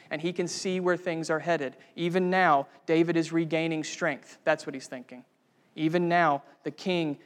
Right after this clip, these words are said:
is regaining his strength, and it's only a matter of time until David smashes Absalom's rebellion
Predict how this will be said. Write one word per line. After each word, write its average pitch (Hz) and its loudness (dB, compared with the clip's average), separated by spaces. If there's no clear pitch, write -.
is 156 -6
regaining 165 0
his 147 -6
strength, - -4
and 160 -2
it's 151 -6
only 190 2
a 175 2
matter 175 2
of 170 -2
time 156 -2
until 143 -4
David 156 0
smashes 175 0
Absalom's 151 -2
rebellion 143 0